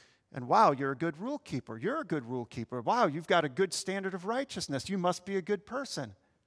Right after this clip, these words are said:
You see, there's two different ways of looking at this. And Jesus is asking the question, "Where do you stand?"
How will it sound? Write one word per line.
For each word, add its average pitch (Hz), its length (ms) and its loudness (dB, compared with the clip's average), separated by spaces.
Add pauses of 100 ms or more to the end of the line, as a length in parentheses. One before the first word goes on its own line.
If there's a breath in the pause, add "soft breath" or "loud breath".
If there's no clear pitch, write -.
(460)
You - 80 -6
see, 226 100 2
there's 202 200 4
two - 260 0
different 226 360 0
ways 214 300 4
of 185 140 -4
looking 285 400 -2
at 117 220 -8
this. - 420 -8 (1800)
And 135 120 -8
Jesus 160 400 0
is 151 120 -4
asking 147 600 0 (800 loud breath)
the 135 60 -16
question, 135 640 -4 (1000)
"Where 120 300 -2
do 120 100 -12
you 123 120 -10
stand?" 104 580 -12